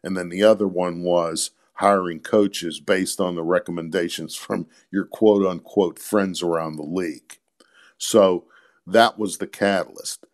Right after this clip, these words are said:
Then Dan Rooney went out and looked for candidates to present to his father who would carry on these, uh, newfound principles. And that led to the hiring of Chuck Noll.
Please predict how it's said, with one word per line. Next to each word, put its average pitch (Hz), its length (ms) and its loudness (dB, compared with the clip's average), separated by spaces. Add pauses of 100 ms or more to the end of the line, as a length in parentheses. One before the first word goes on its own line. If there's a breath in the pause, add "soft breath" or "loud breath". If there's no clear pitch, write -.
(100)
Then 101 580 2 (500 soft breath)
Dan 107 340 0
Rooney 110 300 0
went 90 240 -8
out 87 320 -2
and 85 140 -10
looked 98 240 -4
for 87 160 -6
candidates 90 840 -2
to - 100 -14
present 90 480 -4
to 92 140 0
his 80 120 -4
father 73 560 -4 (600 soft breath)
who 110 180 4
would 95 500 0 (500)
carry 98 460 2
on 95 340 -2
these, 85 640 -6 (460)
uh, 80 180 -4
newfound 92 760 -2
principles. - 800 -8 (580)
And 90 180 -4
that 101 220 -2
led 90 180 -2
to 87 80 -6
the - 100 -8
hiring 82 380 -4
of 73 120 -12
Chuck - 300 -2
Noll. 85 360 -4